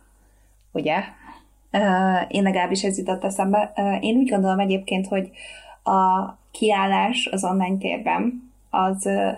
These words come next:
ha úgy vesszük bizonyos szempontból időnként, például egy-egy komment, ö, trollletetés kapcsán,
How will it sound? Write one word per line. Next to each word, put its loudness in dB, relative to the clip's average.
ha 0
úgy 0
vesszük -2
bizonyos 0
szempontból -2
időnként, -2
például 0
egy-egy -4
komment, -6
ö, -2
trollletetés -2
kapcsán, 0